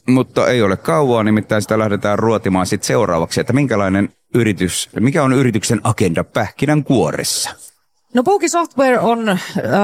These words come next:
Speaker 2: I T-talo, oululainen ollaan ja tota, me tehdään ohjelmistoja meidän asiakkaiden tarpeisiin. Ja ohjelmistot voi olla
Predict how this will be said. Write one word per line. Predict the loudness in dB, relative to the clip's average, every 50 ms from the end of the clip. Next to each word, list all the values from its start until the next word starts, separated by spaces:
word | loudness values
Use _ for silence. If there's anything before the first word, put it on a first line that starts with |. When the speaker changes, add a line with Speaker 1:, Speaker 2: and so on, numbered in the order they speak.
| 2 0
Speaker 2:
I | 0 0 -2 -2
T-talo, | 0 0 0 0 0 0 0 0 2 2 2 2 0 -2 -2
oululainen | 0 2 2 2 2 2 2 2 2 2 2 0 0 0 -2 -2 -2 0 0
ollaan | 2 2 2 2 2 2 2 0 0 -2 -2 -2
ja | -2 -2 0
tota, | 0 -2 -4 -2 -2 0 0 0 0 -2 -4 _ _ _ _ -6
me | -4 -2 0
tehdään | 0 -2 -2 -2 -2 0 0 0 0 -2 -6 -10 _ -2
ohjelmistoja | -2 0 0 2 2 0 0 0 -2 -2 -4 -6 -4 -4 -2 0 0 -2
meidän | -2 0 -2 0 0
asiakkaiden | 0 0 0 0 -2 -2 -2 -2 -4 -4 -2 -2 -4 -2 -2
tarpeisiin. | -4 -2 -2 -4 -6 -4 -4 -4 -4 -4 -4 -6 -8 -8 -12 -14 -20 _ _ _ _ _ _ -20 -20 -20 _ -20 -20 -20 _ _ _ _ -8 -2
Ja | 0 0 2 2 0 0
ohjelmistot | 0 2 2 2 2 2 0 0 -2 -2 -2 -4 -4 -6 -16 -16 -12 -4
voi | -2 0 2 2 2 2 0 0
olla | 0 0 0 2 2 0 0